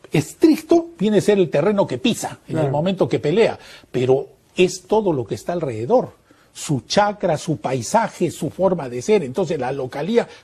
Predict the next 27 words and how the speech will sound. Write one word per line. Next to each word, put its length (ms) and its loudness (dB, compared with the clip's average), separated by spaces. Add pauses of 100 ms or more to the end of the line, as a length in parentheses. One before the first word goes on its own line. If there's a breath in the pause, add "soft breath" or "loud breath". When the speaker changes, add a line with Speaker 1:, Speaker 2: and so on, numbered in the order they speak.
Speaker 1:
cuenta 340 2
mucho. 360 0 (500 loud breath)
Y 140 -2
contaba 760 0
tanto, 560 -2
sobre 340 -10
todo 320 -2
en 60 -6
el 160 -8
pasado, 420 -6
la 140 -10
localía, 560 -8 (560 soft breath)
que 420 0 (340)
los, 680 -4
eh, 340 -6
criadores 640 -2
hacían 360 -8
pelear 300 -8
a 80 -10
sus 240 -16
toros, 220 -10
cuando 240 -10
hacían 240 -6
pelear 300 -6
a 40 -8
sus 140 -16
toros, 320 -6